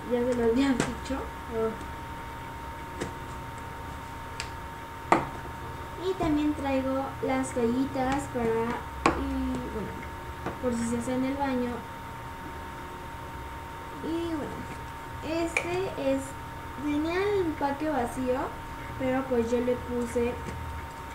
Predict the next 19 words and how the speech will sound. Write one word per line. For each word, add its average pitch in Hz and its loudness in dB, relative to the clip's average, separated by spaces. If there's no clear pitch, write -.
toallitas 240 2
húmedas. 269 0
Y 320 2
para 311 2
esto, 339 -2
bueno, 302 2
no 349 2
se 381 8
seca. 320 2
En 330 0
uno 320 0
de 269 4
estos, 285 0
por 226 4
favor, 247 2
úselo. 240 -2
También 403 4
traigo, 311 4
traigo 320 4